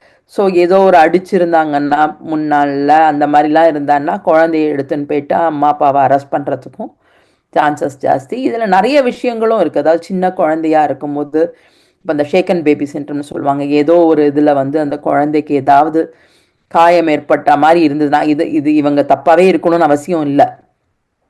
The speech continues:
இருந்தாலுமே அதெல்லாம் வந்து, ஆ, கொஞ்சம் பெரிய அஃபென்ஸா கன்சிடர் பண்ணுவாங்க, ஆ, அரெஸ்ட் பண்ணுவாங்க அம்மா அப்பாவை. ஏதாவது ஒரு அவங்களுக்கோட இது இருந்ததுன்னா, ஆ,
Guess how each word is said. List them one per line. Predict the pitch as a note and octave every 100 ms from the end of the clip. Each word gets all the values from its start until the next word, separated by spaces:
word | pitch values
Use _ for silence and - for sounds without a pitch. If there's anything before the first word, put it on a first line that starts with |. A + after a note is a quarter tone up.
| _ -
இருந்தாலுமே | C#3+ F3 F3+ F3 D3 D3+ F3+
அதெல்லாம் | E3+ C#3 D3 D3+ F3+
வந்து, | E3+ D3+ F#3+ F#4+ - _ _ _ -
ஆ, | - D3 C#3 C3+ C#3+
கொஞ்சம் | F3 D#3+ C#3+
பெரிய | C3+ D3+ E3+
அஃபென்ஸா | D3 C3 D3 B2+ D#3 D3+ C3+ C3 - - -
கன்சிடர் | C#3 C3 C#3
பண்ணுவாங்க, | C3 C3 B2+ B2+ C3 C#3 C3+ -
ஆ, | - C3 C#3 - - _ C#3
அரெஸ்ட் | D3+ D3+
பண்ணுவாங்க | D3+ B2+ B2 A#2+
அம்மா | B2 B2+ B2+
அப்பாவை. | B2+ A#2 C3 C3+ - _ _ -
ஏதாவது | D#3+ D#3 E3 E3 D#3+
ஒரு | D3+ C#3
அவங்களுக்கோட | - C#3 C#3 C3+ C3+ C3+ C3 C3 C#3+ -
இது | D3+ C#3+ C#3+
இருந்ததுன்னா, | C3 C3 B2 B2+ - _ _ _ _ -
ஆ, | C#3 C3+ C3+ C3